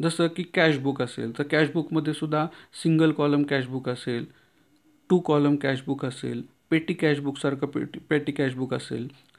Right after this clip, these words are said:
सबसिडरी बुक्स असतील ज्याच्यामध्ये सेल्स बुक, परचेस बुक, सेल्स रिटर्न बुक, परचेस रिटर्न बुक असेल, बिल्स रिसिव्हेबल्स बुक्स, बिल्स पेएबल्स बुक्स,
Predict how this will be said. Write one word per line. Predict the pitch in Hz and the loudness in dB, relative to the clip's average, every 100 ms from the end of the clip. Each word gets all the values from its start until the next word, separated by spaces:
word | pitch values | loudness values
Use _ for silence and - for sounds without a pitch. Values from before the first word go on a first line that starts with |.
| - | -4
सबसिडरी | 170 - 185 185 175 | -4 -2 2 4 4
बुक्स | 151 143 - | 0 -2 -4
असतील | 131 - 127 127 - | -6 -4 -4 -4 -6
ज्याच्यामध्ये | 139 135 143 143 147 | -4 -2 0 0 0
सेल्स | 143 - 156 147 - - _ - | -2 2 2 2 -6 -20 _ -6
बुक, | 131 131 135 | -2 -2 -2
परचेस | 143 143 - 143 | -4 -4 -2 -2
बुक, | 127 131 127 - | -2 -4 -4 -4
सेल्स | - 147 147 | 0 0 0
रिटर्न | 135 135 131 123 | -4 -2 -2 0
बुक, | 127 123 - - _ | -2 -4 -8 -20 _
परचेस | - 143 156 160 151 | -2 -2 0 -2 0
रिटर्न | 139 139 131 | 0 0 0
बुक | 131 135 | -2 -4
असेल, | 127 127 123 123 | -6 -4 -4 0
बिल्स | 139 160 151 | 2 2 0
रिसिव्हेबल्स | 151 - 151 147 147 143 | -2 0 2 2 0 -2
बुक्स, | 156 156 - | -4 -8 -8
बिल्स | 135 147 143 | 0 2 2
पेएबल्स | - 147 156 156 151 - | 2 4 4 4 2 0
बुक्स, | 131 131 131 | 0 0 -2